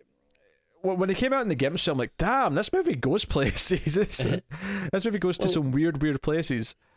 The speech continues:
Speaker 2: Sure. Uh, I mean, and obviously, you know, we don't wanna kink shame, uh,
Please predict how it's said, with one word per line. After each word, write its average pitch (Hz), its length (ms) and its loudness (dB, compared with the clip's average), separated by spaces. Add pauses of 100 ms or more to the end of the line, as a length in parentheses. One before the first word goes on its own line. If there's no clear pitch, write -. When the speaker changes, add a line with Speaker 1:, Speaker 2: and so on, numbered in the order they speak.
(440)
Speaker 2:
Sure. 107 440 -4 (140)
Uh, 127 300 0
I 156 100 -2
mean, 151 180 -4
and 147 160 -4
obviously, 131 640 -2
you 131 160 -4
know, 117 80 -2
we 123 280 -4
don't 135 120 -4
wanna 147 180 -4
kink 113 260 -6
shame, 107 420 -4 (100)
uh, 104 360 -4